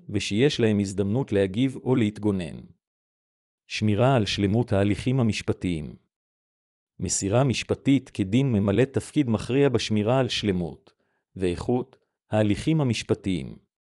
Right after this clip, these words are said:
על ידי הבטחת הודעה לכל הצדדים וגישה למסמכים הדרושים, היא מונעת הכרעה בתיקים בהיעדר מידע רלוונטי. בנוסף, יש לציין את הליך אימות מסירה,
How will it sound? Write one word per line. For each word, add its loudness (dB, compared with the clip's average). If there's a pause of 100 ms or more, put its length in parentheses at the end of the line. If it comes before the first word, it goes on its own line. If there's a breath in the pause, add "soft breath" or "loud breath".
(580)
על -2
ידי 4
הבטחת 0
הודעה 4
לכל 2
הצדדים -4
וגישה 0
למסמכים 0
הדרושים, -4 (440)
היא 2
מונעת 2
הכרעה 2
בתיקים -2
בהיעדר 4
מידע 4
רלוונטי. 0 (1000)
בנוסף, 0
יש 0
לציין 2
את -4
הליך -2 (280)
אימות 0
מסירה, -2